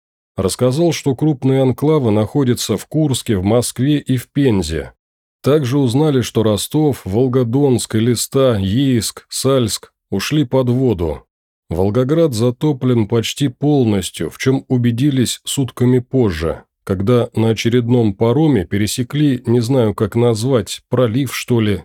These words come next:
соединивший Каспий с Азовом. Родина-мать зовёт, переломилась в талии и замерла в низком поклоне.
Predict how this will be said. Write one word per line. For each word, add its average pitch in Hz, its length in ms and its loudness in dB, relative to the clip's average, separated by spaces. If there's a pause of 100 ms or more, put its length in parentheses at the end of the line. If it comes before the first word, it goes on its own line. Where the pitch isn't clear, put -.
(100)
соединивший 107 760 0
Каспий 101 480 -4
с - 140 -2
Азовом. 98 580 -2 (540)
Родина-мать 143 840 2
зовёт, 135 560 0 (180)
переломилась 139 800 2
в - 140 -14
талии 135 480 0
и 127 180 -2
замерла 120 720 2
в 104 120 0
низком 113 560 0
поклоне. 104 840 -2